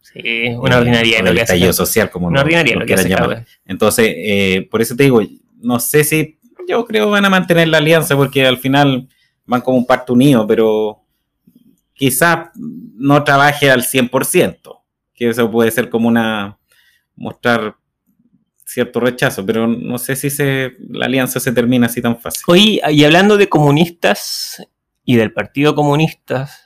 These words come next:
Speaker 1: ¿Qué te pareció el apoyo que hizo el Partido Comunista al gobierno cubano cuando solidariza
Speaker 2: O sea, es
Speaker 1: respecto a lo que está ocurriendo en este momento?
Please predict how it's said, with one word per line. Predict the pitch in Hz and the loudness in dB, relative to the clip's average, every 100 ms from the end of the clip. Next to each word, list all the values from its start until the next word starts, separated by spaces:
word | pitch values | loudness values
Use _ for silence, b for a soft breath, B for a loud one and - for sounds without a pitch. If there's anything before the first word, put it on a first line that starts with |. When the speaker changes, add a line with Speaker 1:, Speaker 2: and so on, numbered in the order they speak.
| _ B B B - | _ B B B -4
Speaker 1:
¿Qué | - | -2
te | |
pareció | 294 170 151 160 | 2 2 4 2
el | |
apoyo | 147 131 135 147 147 | 2 2 2 4 2
que | 127 127 123 120 117 | 0 -2 0 0 -2
hizo | 127 127 - 123 | -2 -6 0 0
el | 117 | 2
Partido | 120 - 123 | -2 -4 -6
Comunista | 120 120 123 - 131 127 123 | -2 -2 -4 -2 2 2 2
al | - 117 113 113 | 0 -2 0 0
gobierno | 110 113 117 123 | -2 0 0 0
cubano | 117 117 117 139 165 _ _ _ _ b b _ | -2 0 0 -2 -8 _ _ _ _ b b _
cuando | 131 123 120 | -2 0 -2
solidariza | 131 123 120 117 120 - 131 123 120 117 113 | -2 2 2 2 0 0 2 4 2 0 -2
Speaker 2:
O | 117 | -4
sea, | 165 160 160 | 0 2 2
es | |
Speaker 1:
respecto | 175 120 - 123 123 | 0 -2 -2 -4 -2
a | |
lo | |
que | 123 | -4
está | 120 120 | -2 -4
ocurriendo | 120 123 123 | -2 -2 -2
en | 123 | -6
este | - | -8
momento? | 131 139 180 | -8 -8 -10